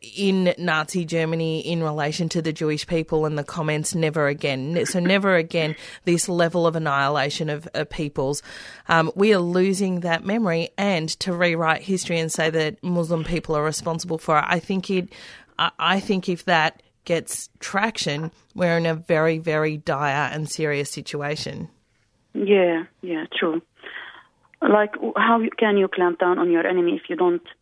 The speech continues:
Speaker 2: dehumanize them and demonize them and make them an easy target for the whole world? If they, if we are worse than Hitler, then, okay, killing us is, becomes easier for, for the ordinary Joe in the street. Um,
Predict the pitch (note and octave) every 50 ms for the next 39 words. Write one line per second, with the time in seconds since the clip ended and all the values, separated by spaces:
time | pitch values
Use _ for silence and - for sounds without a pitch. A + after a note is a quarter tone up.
0 | _ _ _ _ _ _ - A3 A3 G3+ F#3 G3+ F#3+ F3+ F3 F3 F3 E3+ F3 E3
1 | - E3+ E3 D#3+ D#3 D#3+ E3 E3 - F#3+ G#3+ A3 G3+ F#3 E3+ E3+ D#3+ D#3+ D#3+ -
2 | - F3 E3+ D#3 D#3 D#3+ D#3+ - _ _ _ _ _ - G3 G3 F#3+ - F#3+ F3+
3 | E3+ E3+ - - G3+ G3 F3 F#3+ E3+ - E3+ E3 E3 - - - - - E3+ D#3
4 | F3 D#3+ F3 E3 E3 D#3+ E3+ F3+ E3 E3+ E3 - - - - _ - - - -
5 | - - - - - - A3+ A#3 G#3+ G#3 G3 F#3 G3 G#3+ G#3 G3 - - F#3 E3+
6 | E3 F#3 A3 - - E3 E3 F#3 - E3 D#3 D#3 D#3+ - _ _ _ _ _ _
7 | - B3+ B3 - A#3 - - - _ _ _ _ _ _ _ _ _ - - G#3+
8 | F#3+ F3+ F3+ F3+ F3+ F3 - - F#3 E3+ - _ - - - - _ _ _ _
9 | _ _ _ _ _ - - - G3 F#3 - - - A3 G#3 G3 - F3 D#3+ D#3
10 | D#3+ - - - _ - - F3+ E3+ - - _ - - _ _ _ _ - -
11 | _ _ _ - - G3 F#3+ F3 F#3+ - - - D#2+ - _ - G#3+ G#3 - G3+
12 | F#3+ F3+ F3+ D#3+ - F#3+ F3 E3+ D#3 D#3+ E3 F3 F3 - _ - - F3+ F3 F3
13 | _ - - - _ _ - - _ _ _ - F#3 F#3 F#3 F3+ F3 F3 E3+ E3+
14 | F3 E3